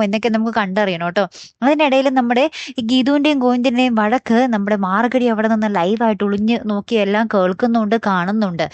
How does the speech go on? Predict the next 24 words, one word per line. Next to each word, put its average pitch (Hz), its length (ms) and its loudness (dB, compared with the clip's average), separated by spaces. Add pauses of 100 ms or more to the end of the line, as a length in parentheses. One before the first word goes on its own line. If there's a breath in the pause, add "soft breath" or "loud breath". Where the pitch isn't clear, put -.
(240 loud breath)
അപ്പൊ 180 200 -4
ഇനി 175 140 -2
അതനുസരിച്ച് 214 560 0
നമ്മുടെ 202 300 0
മാർഗഴിയുടെ 208 640 0
വക 202 180 -2
കുറെ 202 320 -2
കളികൾ 190 460 0
അവിടെ 196 320 0
വരാനിരിപ്പുണ്ട്. 190 840 -2 (380 loud breath)
പിന്നാലെ 269 440 0 (360 loud breath)
നമ്മുടെ 262 120 0 (160)
രഞ്ജുവിൻ്റെ 247 640 0
യഥാർത്ഥ 240 480 0
അച്ഛനെയും 254 500 0
അമ്മയെയും 220 380 2
നമ്മുടെ 214 280 2
ഗോവിന്ദിൻ്റെ 269 720 -2
കൺമുന്നിൽ 214 520 0 (320 loud breath)
എത്തുന്ന 214 280 0
ഒരു 208 140 2
നിമിഷങ്ങളും 202 560 0
ഉണ്ട് 175 160 -4
ട്ടോ. 180 140 -2